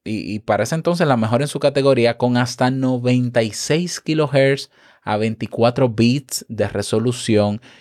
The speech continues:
y una respuesta de frecuencia plana y completa de veinte hercios a veinte kilohercios, ¿ya?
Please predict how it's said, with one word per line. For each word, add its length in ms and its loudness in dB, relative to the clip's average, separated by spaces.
y 80 -2
una 160 2
respuesta 560 0
de 80 4
frecuencia 520 0
plana 280 0
y 40 -6
completa 460 0
de 100 2
veinte 300 0
hercios 640 0
a 260 -2
veinte 560 -2
kilohercios, 1040 -4
¿ya? 300 0